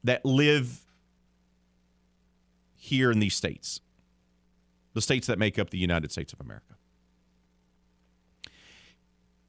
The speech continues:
These owners, credit to them, the ultimate hustle job. They're buying franchises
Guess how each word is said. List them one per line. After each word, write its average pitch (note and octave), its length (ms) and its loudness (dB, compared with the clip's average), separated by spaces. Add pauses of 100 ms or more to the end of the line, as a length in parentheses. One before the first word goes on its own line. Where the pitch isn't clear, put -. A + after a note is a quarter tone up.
(200)
These A3 360 4
owners, F3+ 540 2
credit C4 380 0
to D#3+ 140 2
them, A2+ 340 2 (640)
the C3 240 0
ultimate F3+ 400 2
hustle A2 320 -2
job. C2+ 380 -10 (2250)
They're F3+ 260 4
buying F#3 520 4
franchises A#2+ 920 2